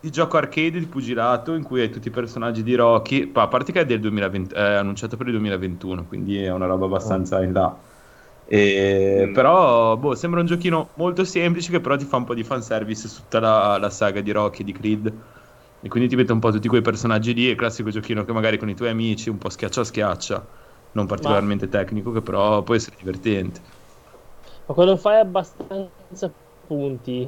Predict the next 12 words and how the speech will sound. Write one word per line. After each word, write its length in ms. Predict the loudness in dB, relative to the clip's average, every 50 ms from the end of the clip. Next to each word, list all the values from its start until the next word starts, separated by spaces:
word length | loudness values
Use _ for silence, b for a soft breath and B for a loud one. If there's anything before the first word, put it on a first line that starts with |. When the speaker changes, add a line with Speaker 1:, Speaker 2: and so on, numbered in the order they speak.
| -8 -8 -4
Speaker 3:
ti 100 | 0 0
sblocca 400 | 4 6 6 6 6 6 2 0
tipo 140 | 0 0 -2
la 60 | -2
possibilità 360 | -2 -2 -4 -4 -2 0 0 0
di 200 | 2 0 -2 -2 b b b b b b
di 200 | -4 2 4 6
ripetere 580 | 6 6 6 6 6 6 6 6 4 4 4 2
i 120 | 2 0
discorsi 480 | -4 -6 -8 -4 -2 -2 -2 -2 -4 -6
finali 380 | -6 -4 -2 0 0 2 2 0
di, 380 | 0 0 -2 0 0 0 -2